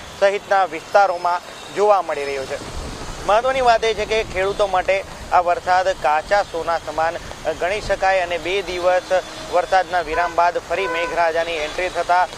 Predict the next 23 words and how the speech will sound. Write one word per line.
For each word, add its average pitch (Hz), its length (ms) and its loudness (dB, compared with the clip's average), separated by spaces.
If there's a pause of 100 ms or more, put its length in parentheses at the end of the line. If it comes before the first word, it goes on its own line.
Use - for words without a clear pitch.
(160)
ખેડૂતોમાં 175 640 0
પણ 175 140 0
એક 170 260 -2
ખુશી 175 440 -4
જોવા 175 260 4
મળી 180 220 -2
રહી 185 160 0
છે. 196 280 -2 (260)
વરસાદના 214 500 4
પગલે 196 380 2
વાતાવરણમાં 170 600 2
ઠંડક 160 380 0
પ્રસરી 170 320 -2
છે 175 160 -2
તો 170 160 2
રોડ 170 280 4
રસ્તા 185 500 2 (300)
પાણીથી 202 600 2 (260)
તરબોળ 190 460 4 (380)
જોવા 208 300 6
મળી 151 240 -4
રહ્યા 147 300 0
છે. 170 460 -4